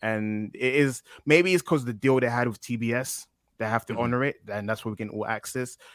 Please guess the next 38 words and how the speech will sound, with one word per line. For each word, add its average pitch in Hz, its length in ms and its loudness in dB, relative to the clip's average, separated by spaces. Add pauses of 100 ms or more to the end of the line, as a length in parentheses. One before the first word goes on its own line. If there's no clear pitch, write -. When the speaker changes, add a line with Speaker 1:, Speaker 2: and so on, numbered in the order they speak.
(240)
Speaker 1:
But 147 100 4
yeah, 240 120 8
I'm 185 100 8
with 233 100 6
you 180 60 8
a - 20 6
hundred 170 220 2
percent. 165 320 4
It's 135 80 2
like, 139 180 4
if 180 380 -2
T 214 120 4
L 185 140 4
C 185 140 -2
is - 120 -4
owned 175 280 4
by 143 340 6 (200)
Speaker 2:
<laughs> 135 200 -2
Speaker 1:
Warner 214 180 4
Brothers, 139 540 4 (1120)
then - 180 -4
why - 120 0
not 262 140 -2 (240)
do 440 120 4
it 440 240 2
there? 135 300 0 (500)
Speaker 2:
Yeah. 160 300 6 (1300)
Uh, 143 240 6 (100)
I, 160 200 10
I, 156 320 6 (220)
uh, 127 240 6
so 151 220 6
that, 196 320 8
that's 269 340 8 (160)
my 160 260 8
thinking. 117 440 -2
And, 151 100 2
like, 147 320 2